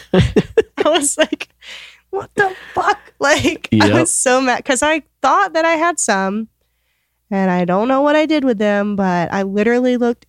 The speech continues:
Speaker 2: everywhere that I thought they could possibly be and I couldn't find 'em. So I was super pissed off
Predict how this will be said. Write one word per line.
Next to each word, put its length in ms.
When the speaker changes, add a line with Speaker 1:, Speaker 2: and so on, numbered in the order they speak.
Speaker 2:
everywhere 540
that 120
I 120
thought 260
they 100
could 160
possibly 540
be 480
and 120
I 100
couldn't 260
find 240
'em. 140
So 140
I 60
was 120
super 300
pissed 280
off 380